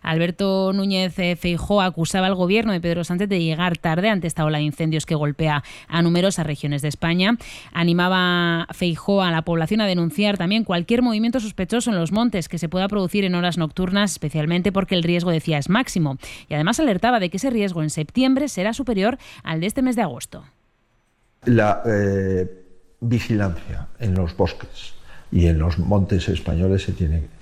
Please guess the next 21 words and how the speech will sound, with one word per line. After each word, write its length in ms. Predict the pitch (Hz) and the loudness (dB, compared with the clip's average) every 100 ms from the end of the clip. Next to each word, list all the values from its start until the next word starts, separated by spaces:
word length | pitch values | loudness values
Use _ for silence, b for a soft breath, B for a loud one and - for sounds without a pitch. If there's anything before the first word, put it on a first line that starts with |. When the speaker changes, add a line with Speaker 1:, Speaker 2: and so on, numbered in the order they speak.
| B - | B 0
Speaker 2:
tenía 240 | 87 95 | 4 4
que 60 | 87 | 4
haberla 260 | 85 82 | 2 2
activado 480 | 80 - 80 78 67 64 - B B B B B - | 0 0 0 2 0 -2 -8 B B B B B 2
el 160 | 123 107 | 4 6
gobierno 440 | 95 101 107 101 | 6 4 4 0
con 360 | 101 90 87 - | 0 0 0 -2
antelación 640 | 110 95 95 90 123 127 - | -2 2 2 2 2 2 0
y, 80 | 101 | 0
en 100 | 85 | 2
mi 60 | |
opinión, 340 | 82 87 92 92 | 0 0 0 0
el 80 | |
gobierno 320 | 92 85 92 101 | 0 0 2 2
llega 220 | 98 101 | 2 2
tarde. 340 | 123 92 76 | 0 0 -4
Pero 200 | - 98 | -2 2
lo 60 | 110 | 2
importante 640 | 110 110 101 147 143 143 135 | 2 0 0 -2 0 0 0
no 240 | 127 127 | -2 -2
es, 420 | 123 - - - | -2 -4 -10 -14